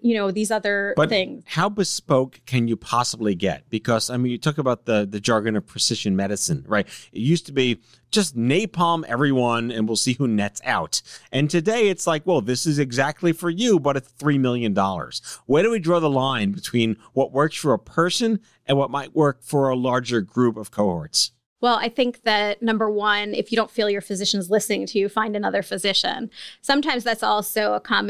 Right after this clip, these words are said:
Speaker 1: a constellation of their environment in which they're working, and sometimes you don't always have that other choice, but there's so many options to seek out to get better information. If you don't feel that you're being heard and you don't feel that you're a partner in your decision-making,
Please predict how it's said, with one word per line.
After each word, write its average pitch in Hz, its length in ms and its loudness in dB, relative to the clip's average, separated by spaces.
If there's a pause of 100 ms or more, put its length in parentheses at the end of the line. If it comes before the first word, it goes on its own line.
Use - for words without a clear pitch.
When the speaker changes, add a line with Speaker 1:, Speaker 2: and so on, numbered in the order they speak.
(140)
Speaker 1:
a - 80 -4
constellation 208 640 -2
of 196 220 -2
their 208 200 0
environment 202 560 -2
in 208 140 -4
which 202 240 -2
they're - 120 0
working, 202 400 -4
and 196 120 -4
sometimes 202 340 0
you 202 60 0
don't 196 180 -2
always 196 240 0
have 196 220 -4
that 190 100 -2
other 196 200 -2
choice, 190 260 -2
but - 180 -12
there's 220 160 -2
so 240 140 0
many 226 180 -2
options 202 380 -2
to - 80 -4
seek 208 280 -4
out - 220 0
to 202 60 -12
get 185 340 -4
better 202 260 0
information. 190 680 -2 (260)
If 214 180 -2
you 247 180 -2
don't 240 220 -2
feel 214 280 -2
that 208 100 -4
you're 202 100 0
being 196 240 -4
heard 196 520 -2
and 208 160 2
you 190 200 -4
don't 214 200 -2
feel 208 300 0
that 185 120 -2
you're 190 120 0
a 180 40 -2
partner 202 400 0
in 196 100 -2
your 190 120 -4
decision-making, 214 800 -2